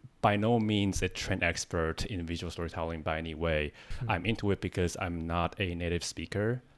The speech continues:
Speaker 1: I came from Taiwan. I came to the States ten years ago. Early in my career, because English is not my first language,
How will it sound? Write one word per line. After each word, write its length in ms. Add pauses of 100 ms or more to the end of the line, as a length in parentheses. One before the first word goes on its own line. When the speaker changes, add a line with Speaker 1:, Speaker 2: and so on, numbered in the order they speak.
(180)
Speaker 1:
I 60
came 200
from 200
Taiwan. 640
I 40
came 200
to 80
the 40
States 300
ten 180
years 280
ago. 380 (920)
Early 420
in 100
my 100
career, 640
because 320
English 340
is 180
not 100
my 120
first 300
language, 540